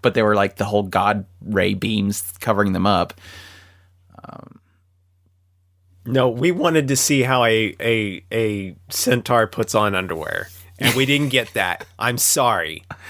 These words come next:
Speaker 2: Yes, I'm disappointed.
Speaker 1: Technically, yes, they showed one of the characters, but she was younger, so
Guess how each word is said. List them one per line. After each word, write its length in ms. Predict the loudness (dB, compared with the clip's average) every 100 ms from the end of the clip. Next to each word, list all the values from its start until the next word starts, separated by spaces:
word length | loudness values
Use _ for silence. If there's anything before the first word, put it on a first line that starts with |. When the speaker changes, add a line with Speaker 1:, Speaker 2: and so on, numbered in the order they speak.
| -10
Speaker 2:
Yes, 440 | -2 0 0 -4 -2
I'm 180 | 0 2
disappointed. 520 | 0 0 0 0 0 0
Speaker 1:
Technically, 340 | 0 0 2
yes, 300 | 2 2 0
they 160 | 0 0
showed 380 | 0 2 2 0
one 180 | 0 0
of 80 |
the 80 | -2
characters, 600 | 0 -2 0 -4 -4 -6 -16 -20 -20 -20 _ -12 -4
but 120 | -4
she 120 | 0
was 200 | 0 2
younger, 460 | 2 0 -2 -4 -6
so 420 | -6 -2 0 -2